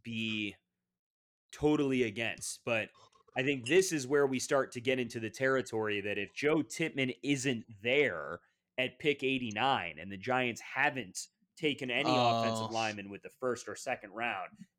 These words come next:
Speaker 1: this is the territory where Mac is gonna have,
Speaker 2: Really?
Speaker 1: uh, an implosion on draft night. Uh,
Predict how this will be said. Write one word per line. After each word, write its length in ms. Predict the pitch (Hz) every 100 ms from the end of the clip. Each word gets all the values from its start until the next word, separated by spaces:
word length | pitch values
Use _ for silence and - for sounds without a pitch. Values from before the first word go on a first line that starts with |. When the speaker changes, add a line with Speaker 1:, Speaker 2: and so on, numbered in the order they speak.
| 147
Speaker 1:
this 180 | 170
is 140 | 165 143
the 80 | 143
territory 800 | 143 135 123 - 127 117 101 - _
where 160 | 131 135
Mac 340 | 131 127 127
is 140 | 123 107
gonna 200 | 120 110
have, 380 | 117 113 107 156
Speaker 2:
Really? 360 | 160 165 123
Speaker 1:
uh, 60 | 113 85
an 120 | 113
implosion 800 | 113 101 - 127 117 101 104 92 -
on 120 | 107 98
draft 320 | 101 87 -
night. 800 | 85 76 _ _ _ _ _ 92
Uh, 60 | 82